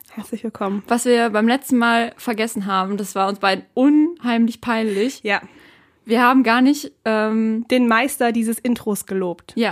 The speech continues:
Speaker 2: und
Speaker 1: muss
Speaker 2: das
Speaker 1: man
Speaker 2: ist
Speaker 1: sagen.
Speaker 2: nämlich wirklich gut.
Speaker 1: Ja.
Speaker 2: Und es ist besser als der Inhalt des Podcasts.
Speaker 1: <laughs>
Speaker 2: Es wertet den richtig auf.
Speaker 1: Würde ich noch nicht behaupten, aber ja.
Speaker 2: Okay. Ja,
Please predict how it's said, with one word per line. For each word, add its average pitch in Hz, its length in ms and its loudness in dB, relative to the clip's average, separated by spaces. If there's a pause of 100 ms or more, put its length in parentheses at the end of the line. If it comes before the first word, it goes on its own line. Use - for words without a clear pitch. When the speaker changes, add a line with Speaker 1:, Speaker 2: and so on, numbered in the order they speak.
Speaker 2:
und - 40 -16
Speaker 1:
muss 214 100 0
Speaker 2:
das 233 100 2
Speaker 1:
man - 60 0
Speaker 2:
ist 240 60 0
Speaker 1:
sagen. 196 120 0
Speaker 2:
nämlich 220 240 -2
wirklich 285 400 -2
gut. 254 340 0 (120)
Speaker 1:
Ja. 220 100 0
Speaker 2:
Und 269 100 4
es 247 140 2
ist 233 160 -6
besser 262 300 0
als 240 380 -2
der - 120 0
Inhalt 247 300 2
des 254 100 -4
Podcasts. 277 640 -2 (320)
Speaker 1:
<laughs> - 300 -10
Speaker 2:
Es - 120 -8
wertet 240 220 0
den 240 100 2
richtig 233 380 -2
auf. 202 320 0 (400)
Speaker 1:
Würde 233 160 2
ich - 100 -4
noch 226 240 0
nicht 233 220 -4
behaupten, 202 460 -4
aber 208 180 -6
ja. 190 260 -6 (300)
Speaker 2:
Okay. 208 400 -4 (440)
Ja, 202 240 4